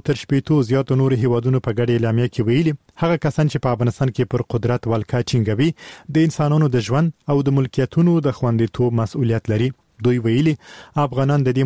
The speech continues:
مستحق دي چې په امن او عزت کې ژوند وکړي. کاناډا په افغانستان کې خپل ډیپلوماټیک ماموریت وځنډاوه. کاناډایي رسنیو د هغه هیواد د بهرنیو چارو وزارت د اعلامیې پر اساس ویلي چې دوی دا ماموریت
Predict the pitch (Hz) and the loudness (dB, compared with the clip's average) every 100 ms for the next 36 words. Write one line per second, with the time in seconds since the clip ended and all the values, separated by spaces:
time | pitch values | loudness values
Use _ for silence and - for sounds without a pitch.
0 | 131 - 123 120 170 117 110 113 110 113 | 0 0 -2 0 -2 -4 -2 -2 -2 -2
1 | 127 156 170 - _ 160 156 165 139 104 | 0 2 0 -2 _ -2 -2 0 0 0
2 | 117 - 123 107 120 110 104 - 120 131 | -4 -4 -4 -2 -2 -2 -2 -2 -2 -4
3 | _ _ _ _ _ _ - - - - | _ _ _ _ _ _ -20 -20 -20 -20
4 | - - _ - 180 175 190 165 151 147 | -20 -20 _ 0 2 2 0 0 0 0
5 | 156 135 147 - 151 127 131 135 123 117 | -2 -2 -4 -2 -2 0 0 0 0 0
6 | 160 - 131 110 110 120 - 143 123 113 | -2 -2 0 2 2 0 -2 -2 -2 0
7 | 117 110 110 113 113 _ _ - 131 127 | -2 0 0 -2 -4 _ _ -2 0 0
8 | 117 131 123 - 117 139 156 147 - - | 0 0 0 0 0 2 0 -2 -10 -6
9 | 135 151 151 160 143 143 147 135 127 117 | 0 2 2 2 2 2 0 0 0 0
10 | 131 131 127 131 123 123 113 120 151 - | 2 2 0 0 2 2 0 -2 -4 -10
11 | - - 156 156 131 131 143 127 120 - | -14 -4 0 2 2 0 0 0 -4 -2
12 | 135 - 120 170 127 - 107 156 175 - | -4 0 0 2 0 -2 0 0 0 -6
13 | - - 143 175 160 131 123 143 | -20 -4 0 2 2 2 2 0